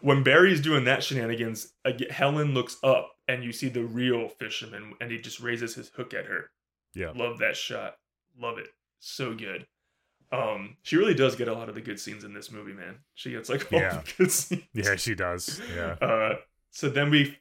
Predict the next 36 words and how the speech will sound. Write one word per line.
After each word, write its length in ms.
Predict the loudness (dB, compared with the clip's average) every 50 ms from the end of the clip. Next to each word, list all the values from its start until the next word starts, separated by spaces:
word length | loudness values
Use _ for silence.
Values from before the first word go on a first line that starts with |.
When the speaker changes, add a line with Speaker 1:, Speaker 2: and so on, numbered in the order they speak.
| -14
Speaker 1:
f-, 180 | -12 -8 -4 0
go 200 | 2 2 2 2
to 220 | 0 -4 -2 0 2
the 380 | 4 4 4 4 2 0 -2 -8 _ _ -4
pageant. 480 | 0 2 4 4 2 0 -4 -8 -8 -12 _ _ -6
It's 160 | -6 -4 -4
the 80 | -6 -10
Croker 540 | -6 -4 -4 -4 -2 -2 -2 -2 -2 -2 -4 -6
Beauty 220 | -6 -4 -4 -4
Pageant 480 | -4 -2 0 0 0 0 -2 -10 -12 -14 _ _
because 240 | -12 -8 -8 -8 -6
Helen 260 | -6 -6 -6 -6 -6 -6
has 200 | -8 -8 -8 -10
to, 160 | -10 -8 -8
you 120 | -8 -8 -8
know, 160 | -10 -10 -12 -16 _ _ _
give 240 | -6 -6 -6 -6 -8
her 140 | -12 -14 -12
crown 420 | -10 -6 -4 -4 -4 -6 -8 -10 -12
to 160 | -10 -10 -10
the 100 | -10 -8
new 320 | -8 -6 -6 -6 -8 -10 -12 _
pageant, 420 | -6 -4 -4 -4 -4 -8 -12 -14 -18 _ _ _ -10
uh, 240 | -8 -8 -6 -8 -10 -12 -14 _ _ _ _ _ _ _ _ _ _ _ -12
winner 220 | -8 -6 -6 -6
of 60 | -6 -6
the 60 | -6
year. 320 | -4 -4 -2 -2 -4 -6 -8 _ _ _ _ _ _ _ -2
And 360 | 0 0 0 0 -4 -6 -10 -14 _ _ _ 0
Barry, 640 | 4 6 6 6 6 6 4 4 2 0 -2 -6 _ _ -16
<sighs> 640 | -16 -16 -16 -16 _ _ _ _ _ _ _ _ -12
it 120 | -8 -4 -4
makes 180 | -4 -4 -4
me 80 | -6 -8
so, 340 | -6 -4 -4 -2 -2 -4 -4 -4
like, 240 | -4 -4 -4 -6